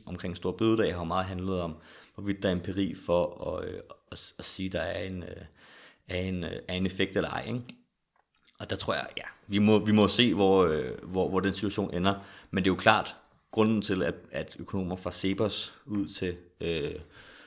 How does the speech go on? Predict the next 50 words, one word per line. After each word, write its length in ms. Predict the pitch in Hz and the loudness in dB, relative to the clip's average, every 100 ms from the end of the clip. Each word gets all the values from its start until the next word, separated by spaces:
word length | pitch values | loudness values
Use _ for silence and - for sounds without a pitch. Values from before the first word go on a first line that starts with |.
| - - | -16 -8
hvad 100 | 92 | -4
hedder 180 | 95 | -4
det, 220 | 87 85 85 | -2 -4 -4
også 280 | 90 90 | -6 -4
i 100 | 98 | -4
Enhedslisten 480 | 90 101 98 95 95 | -4 -4 -6 -8 -8
har 120 | 82 | -6
været 180 | 87 82 | -4 -6
kritiske, 560 | - 98 104 101 - 98 92 | -6 -6 -6 -8 -12 -14 -16
øh, 360 | 95 92 90 90 82 _ _ - _ _ | -14 -10 -10 -10 -16 _ _ -20 _ _
over 200 | - 98 | 2 4
for 100 | 95 | 2
det 140 | 95 95 | -2 -2
her, 220 | 98 85 - - _ | 0 -2 -4 -10 _
er 100 | - | -2
jo 120 | 95 95 | 0 0
blandt 280 | 95 92 | 0 0
andet 240 | 92 113 117 | 2 2 2
fordi, 500 | 101 92 98 95 - _ _ | -2 -6 -4 -6 -10 _ _
at 200 | - 92 | -8 -6
man 640 | 92 90 87 90 87 87 82 | -4 -4 -4 -6 -6 -6 -6
med 160 | 95 95 | -4 4
rimelighed 280 | 113 117 101 | 6 8 4
kan 100 | 85 | 0
antage, 360 | 85 82 85 | -4 -4 -8
at 80 | - | -8
folk 300 | - 92 85 | -4 -2 -2
jo, 160 | 92 87 82 _ _ - | -6 -8 -14 _ _ -12
øh, 140 | 90 | -10
på 140 | 85 - | -10 -8
sigt, 380 | - 104 - - _ _ _ _ - | -4 -4 -4 -18 _ _ _ _ -10
øh, 200 | 87 87 | -8 -6
måske 260 | 90 - | -6 -4
vil 80 | 92 | -4
forhandle 240 | 85 85 87 | -4 -8 -6
fridagen 380 | - 98 92 | -4 -2 0
hjem 180 | 92 92 | -2 -4
igen, 240 | 90 85 87 | -6 -8 -10
og 80 | |
så 80 | 90 | -12
bliver 200 | 95 92 | -8 -8
spørgsmålet 440 | - 90 87 104 87 | -4 -6 -6 -6 -8
jo, 60 | |
hvis 140 | 90 92 | -10 -10
de 120 | 95 | -6
gerne 220 | 92 95 | -4 -2
vil 100 | 92 | -4
have 160 | - 117 | -4 -4
det 80 | |
arbejdsudbud, 640 | 92 82 98 95 98 90 | -4 -4 -6 -4 -6 -6